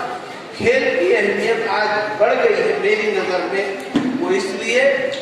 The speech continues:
कि इस मोबाइल के दौर में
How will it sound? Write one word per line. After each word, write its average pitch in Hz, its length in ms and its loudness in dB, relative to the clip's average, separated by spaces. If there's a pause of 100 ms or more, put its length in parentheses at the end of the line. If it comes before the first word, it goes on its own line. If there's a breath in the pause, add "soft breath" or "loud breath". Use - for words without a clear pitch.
(100)
कि 214 60 -4
इस - 360 -8 (160)
मोबाइल 185 600 0
के 247 160 2
दौर 208 320 4
में - 400 -2